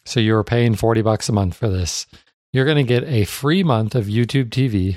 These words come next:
which is normally sixty-five dollars a month, and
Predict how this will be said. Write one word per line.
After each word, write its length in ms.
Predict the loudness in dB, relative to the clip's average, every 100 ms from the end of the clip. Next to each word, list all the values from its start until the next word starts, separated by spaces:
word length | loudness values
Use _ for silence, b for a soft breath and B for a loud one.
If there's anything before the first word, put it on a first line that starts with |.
| -2
which 180 | -2
is 100 | 0
normally 380 | 2 2 4 2
sixty-five 560 | 0 -4 -4 -2 0 2
dollars 360 | 2 2 0
a 60 | -2
month, 300 | -2 -4 -8 _ -20 B B _ -2
and 440 | 0 2 0 -2